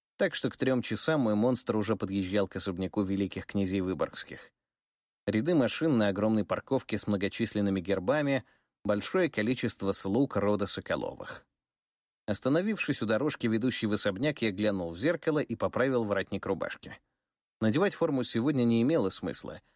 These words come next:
и можно было бы трактовать подобный шаг как позёрство. Это уже лишнее. Слуга Соколовых открыл мне дверь, и я выбрался наружу, демонстрируя улыбкой всем окружающим,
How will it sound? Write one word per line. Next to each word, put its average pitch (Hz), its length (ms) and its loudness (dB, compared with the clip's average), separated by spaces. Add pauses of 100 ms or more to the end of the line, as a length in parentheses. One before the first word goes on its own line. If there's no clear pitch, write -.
(160)
и 104 80 -2
можно 117 340 4
было 113 180 2
бы 104 100 -2
трактовать 113 540 0
подобный 101 380 0
шаг - 260 -2
как - 200 -10
позёрство. 110 640 0 (480)
Это 196 220 2
уже 98 160 0
лишнее. - 440 -10 (1600)
Слуга 156 280 0
Соколовых 123 560 0
открыл 117 320 0
мне 95 200 0
дверь, 156 300 0 (380)
и 107 60 4
я 156 200 4
выбрался 151 460 2
наружу, 120 400 2
демонстрируя 101 760 2
улыбкой 110 380 2
всем 104 260 0
окружающим, 117 720 0